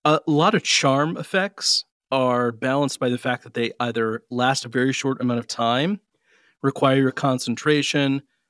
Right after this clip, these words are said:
or afterwards the person knows about it, or, or all of those things. But with polymorph, you can turn someone into a beast, then you can cast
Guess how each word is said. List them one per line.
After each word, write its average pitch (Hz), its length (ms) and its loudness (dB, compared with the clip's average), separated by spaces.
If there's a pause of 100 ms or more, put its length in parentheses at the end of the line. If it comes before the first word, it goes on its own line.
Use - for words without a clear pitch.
(220)
or 120 500 2 (380)
afterwards 127 480 2
the - 80 -16
person 117 380 -2
knows 113 240 -2
about 147 260 4
it, 170 180 2 (200)
or, 151 260 6
or 147 220 6
all 120 240 6
of 131 80 -2
those 151 180 4
things. 165 340 0 (1120)
But 139 320 2 (320)
with 139 220 -2
polymorph, 190 760 2 (920)
you 135 120 0
can 131 120 -2
turn 151 240 2
someone 139 280 0
into 131 200 0
a 135 60 0
beast, 117 480 -4 (300)
then 143 260 2
you 170 100 4
can - 140 -2
cast 143 400 -2